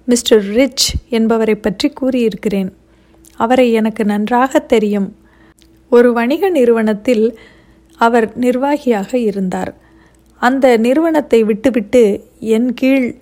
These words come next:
வக்கீல் வேலைக்கு பயிற்சி பெறுமாறு யோசனை கூறினேன். அதன்படியே அவரும் செய்து,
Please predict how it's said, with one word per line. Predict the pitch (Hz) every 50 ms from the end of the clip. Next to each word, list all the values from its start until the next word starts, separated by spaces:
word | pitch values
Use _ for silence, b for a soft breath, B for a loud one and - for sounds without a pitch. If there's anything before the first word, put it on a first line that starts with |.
| _ _
வக்கீல் | - 208 220 214 208 - - 311 294 277
வேலைக்கு | 233 214 190 196 202 202 202 196 202 - -
பயிற்சி | - - 214 208 226 233 - - -
பெறுமாறு | - 220 214 202 196 196 190 196 202 247 302 311 - -
யோசனை | 226 202 196 202 - - 233 220 233 226
கூறினேன். | - - 208 190 190 180 185 185 180 - - b b b b b _ _ _ _ _ -
அதன்படியே | 233 233 262 277 285 269 285 254 262 269 294 294
அவரும் | 277 240 214 220 247 262 262 262
செய்து, | 254 - - 233 226 233 220 240